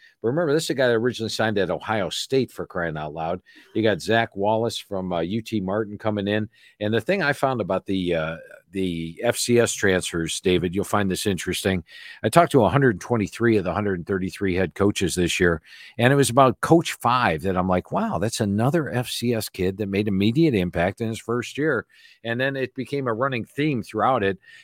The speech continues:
It seems like the F C S kids are talented. If they have the experience, they come out with a chip on their shoulder. They're happy to be there, and it seemed like seventy-five to eighty percent of them produced.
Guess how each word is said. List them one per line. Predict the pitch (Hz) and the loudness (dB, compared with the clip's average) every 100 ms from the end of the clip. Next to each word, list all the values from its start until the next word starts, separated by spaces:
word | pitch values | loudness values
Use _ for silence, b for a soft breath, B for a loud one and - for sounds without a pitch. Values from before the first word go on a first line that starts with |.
| - | -4
It | 107 | -2
seems | 143 120 | 0 2
like | 120 | 2
the | 117 123 | 4 4
F | 120 | 4
C | 127 | 0
S | 120 - | 0 0
kids | - 123 113 | 2 2 0
are | 95 113 185 | -2 0 0
talented. | - 98 90 85 120 123 | -2 -2 -2 -4 -4 -4
If | 104 - | -4 -2
they | 101 | -2
have | 87 123 139 | 0 -2 -2
the | 131 | -2
experience, | 107 - - 110 107 | -4 -6 -6 -4 -4
they | - 95 | -6 -6
come | 107 | -4
out | 101 | -4
with | 90 | -4
a | |
chip | - 139 127 | -4 -4 -2
on | 107 | -2
their | 98 | -2
shoulder. | - 117 113 107 B B B | -2 -2 0 -4 B B B
They're | 104 | 0
happy | 104 113 107 | 2 2 0
to | 95 | -2
be | 107 113 | 2 2
there, | 98 95 | 0 -4
and | |
it | - | -6
seemed | 110 | -4
like | 95 - | -2 0
seventy-five | 117 107 98 107 92 | 0 0 2 4 4
to | 92 | 4
eighty | 92 95 | 2 0
percent | 92 - 107 | -6 -4 -2
of | 92 | -2
them | 85 | -6
produced. | 87 98 110 90 | -4 0 0 -2